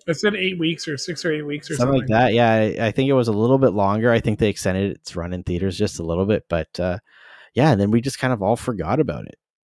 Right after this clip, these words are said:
Speaker 1: I think one of two things is happening right now, and The Flash is a good indicator of it. Some people will watch anything. They don't care.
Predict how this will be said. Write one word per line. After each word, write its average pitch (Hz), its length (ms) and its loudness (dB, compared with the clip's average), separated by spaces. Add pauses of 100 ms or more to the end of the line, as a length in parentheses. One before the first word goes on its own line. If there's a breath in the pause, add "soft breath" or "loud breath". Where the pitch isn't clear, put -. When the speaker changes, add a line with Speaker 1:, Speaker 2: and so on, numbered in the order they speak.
(920 loud breath)
Speaker 1:
I 240 80 0
think 440 240 -6
one 180 240 0
of 165 100 -2
two 156 160 -10
things 143 260 -12
is 139 120 -14
happening 143 360 -12
right 131 180 -16
now, 117 260 -14
and 147 220 -14
The 147 100 -8
Flash 170 400 -4
is 165 100 -10
a 151 60 -10
good 143 180 -10
indicator 143 480 -8
of 175 100 -4
it. 220 140 -6 (1040)
Some 285 240 2
people 226 280 4
will 175 140 6
watch 143 280 2
anything. 127 400 -10
They 170 100 2
don't 151 180 -2
care. 104 260 -14